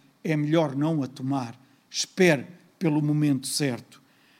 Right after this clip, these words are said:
O marido quer uma coisa, a mulher quer outra, não conseguem entender-se.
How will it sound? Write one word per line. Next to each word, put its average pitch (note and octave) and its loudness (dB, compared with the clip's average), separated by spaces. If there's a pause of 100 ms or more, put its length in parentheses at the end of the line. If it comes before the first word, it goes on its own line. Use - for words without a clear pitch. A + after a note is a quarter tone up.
(480)
O D#3+ 0
marido F#3+ 6
quer A#3 2
uma G#3+ 2
coisa, G3 4
a D#3 -2
mulher B2+ 2
quer A#3 0
outra, D#3+ 2 (240)
não D#3+ 2
conseguem G3+ 0
entender-se. E3 -2